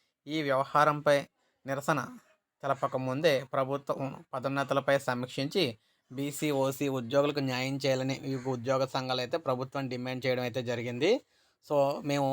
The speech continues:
రంగం, అంటే, మేము ఆందోళన దిక్కముందే మీరు పరిష్కరిస్తే మంచిది, లేకపోతే మేము ఆందోళనకు దిగాల్సి వస్తుందని చెప్పేసి ఉద్యోగులైతే, ఉద్యోగ సంఘాలైతే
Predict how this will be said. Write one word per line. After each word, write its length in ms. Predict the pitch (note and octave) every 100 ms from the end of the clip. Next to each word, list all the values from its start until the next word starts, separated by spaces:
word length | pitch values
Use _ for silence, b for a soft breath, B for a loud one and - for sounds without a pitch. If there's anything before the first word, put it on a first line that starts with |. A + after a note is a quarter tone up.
| D#3+ - _ _ _
రంగం, 300 | B2+ C#3 C#3+
అంటే, 240 | C#3+ C3+ B2+ - _ _ _ -
మేము 240 | C#3 C#3
ఆందోళన 400 | A#2+ B2+ C3+ D3+
దిక్కముందే 720 | C#3+ C3 C3 C#3 C#3 C#3+ D3+ C3+
మీరు 180 | C#3+
పరిష్కరిస్తే 600 | C#3 C3 C3 - C3+ -
మంచిది, 420 | C3 B2 A#2 B2 F#3+
లేకపోతే 520 | C#3 C3+ - C#3+ C#3+
మేము 200 | C#3 B2+
ఆందోళనకు 360 | B2 B2 C3+
దిగాల్సి 300 | B2 B2 B2+
వస్తుందని 320 | B2 - B2+ A#2+
చెప్పేసి 340 | A#2 C3 -
ఉద్యోగులైతే, 640 | C3+ A#2 C3 B2+ B2+ C#3
ఉద్యోగ 340 | F3 B2+ C3+ C3+
సంఘాలైతే 500 | C3+ B2+ B2 A#2